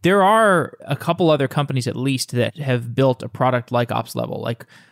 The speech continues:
I've interviewed Effects, which is ex-Airbnb founder. I've interviewed the Cortex team.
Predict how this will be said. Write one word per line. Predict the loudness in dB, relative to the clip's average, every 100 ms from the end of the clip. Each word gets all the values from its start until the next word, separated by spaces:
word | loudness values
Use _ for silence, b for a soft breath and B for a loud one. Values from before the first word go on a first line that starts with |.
| b
I've | -6 -4
interviewed | 0 0 2 0
Effects, | 0 0 0 0 -4 -6 -4
which | -4
is | -4 -6 -6
ex-Airbnb | -4 -2 -2 0 0 0 -2
founder. | -2 0 0 2 0 -2 B B B
I've | -2
interviewed | 0 -2 -2 -4 -6
the |
Cortex | -6 -2 -2 -2 -4 -4 -8 b b -14
team. | -4 -2 0 0 -4